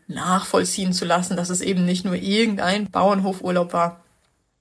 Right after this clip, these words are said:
sondern genau dieser im Herbst neunzehnhundertdreiundachtzig. Und so gehen Klein Anke nicht nur die Tierschicksale nahe, sondern auch der Anblick der Jagdbomber, die immer wieder die ländliche Stille mit einem lauten Knall zerschneiden. Also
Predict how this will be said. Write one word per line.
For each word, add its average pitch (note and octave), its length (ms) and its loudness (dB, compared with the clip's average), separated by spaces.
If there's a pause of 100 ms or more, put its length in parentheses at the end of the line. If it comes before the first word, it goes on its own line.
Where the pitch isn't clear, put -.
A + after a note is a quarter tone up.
(240)
sondern F3+ 520 -4
genau F3+ 260 0
dieser F#3 720 2
im F3+ 80 -2
Herbst F#3 400 2
neunzehnhundertdreiundachtzig. F3 1400 -2 (520)
Und F3+ 340 -4
so F3+ 200 -2
gehen F#3 260 2
Klein F3+ 300 0
Anke F#3 260 -2
nicht F3 220 -4
nur F3+ 80 -2
die F3 180 -8
Tierschicksale G#3+ 720 2
nahe, F3+ 420 6
sondern F3+ 340 0
auch - 160 -4
der - 180 -4
Anblick F3+ 380 -6
der E3+ 120 0
Jagdbomber, F3 960 -2 (500)
die - 100 -4
immer F#3 260 4
wieder F#3 200 2
die F3+ 120 -2
ländliche F3+ 460 0
Stille F#3+ 400 0
mit F3 140 0
einem E3+ 260 0
lauten F3+ 480 0
Knall E3+ 420 -2
zerschneiden. E3+ 880 -4
Also - 400 -8